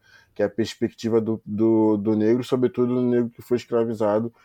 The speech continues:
e conseguiu criar esses estratagemas, essas coisas, essas, essas opções pra, pra se libertar e libertar o, o, o seu povo, né, no caso.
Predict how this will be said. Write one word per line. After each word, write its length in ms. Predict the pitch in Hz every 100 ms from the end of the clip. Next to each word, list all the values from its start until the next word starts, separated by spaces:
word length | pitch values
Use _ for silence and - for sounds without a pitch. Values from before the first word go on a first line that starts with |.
| _ _
e 120 | - 104
conseguiu 1500 | - 110 - 110 107 110 110 110 113 110 110 104 101 92 82
criar 420 | 113 104 104 113
esses 240 | 110 - 104
estratagemas, 720 | - 110 110 104 95 104 104
essas 160 | 107
coisas, 440 | - _ 101 104 - - - - - -
essas, 260 | 90 101
essas 340 | 95 92 98 98
opções 380 | - - 104
pra, 200 | - 110
pra 180 | 95 107
se 160 | - 110
libertar 420 | 104 107 104 104
e 60 | 107
libertar 560 | 113 107 - 104 104 - _ _ _
o, 100 | 101
o, 960 | 104 101 104 104 104 104 101 92 92 - _ _ _ _ _ -
o 60 |
seu 180 | 117 131
povo, 420 | - - 104 85
né, 100 | 92
no 100 | 92
caso. 300 | 92 78 85